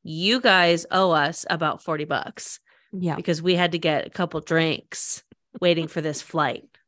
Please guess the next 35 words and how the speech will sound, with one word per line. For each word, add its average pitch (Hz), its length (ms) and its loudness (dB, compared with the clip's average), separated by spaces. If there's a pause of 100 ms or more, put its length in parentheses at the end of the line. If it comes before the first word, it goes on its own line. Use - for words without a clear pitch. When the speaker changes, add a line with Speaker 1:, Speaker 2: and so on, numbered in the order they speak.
(560)
Speaker 2:
That 233 180 4
was 226 160 4
eventually 220 420 2
canceled. - 960 -4 (260)
<laughs> 277 60 -6 (840)
Speaker 1:
Yeah, 285 300 4
it 220 100 2
was 247 140 -4
eventually 269 420 -6
canceled. 294 480 -6
So 208 120 -12
they're 202 80 -2
like, 196 220 -4
"You 220 180 -6
really 254 360 2
owe 165 140 0
us 160 180 -2
money 170 300 -4
now." 196 380 6 (320)
But 214 60 0
you 202 40 0
Speaker 2:
Yeah. 285 60 2
Speaker 1:
know 294 100 4
why 294 220 2
they 320 120 0
lost 330 540 0
is 240 140 -6
because 254 600 -2
Aperol 262 420 0
spritzes 262 760 -4 (400)
are 226 480 4
a 220 100 -2
dehydrating 240 880 -2
thing 277 280 -6
and 208 120 -10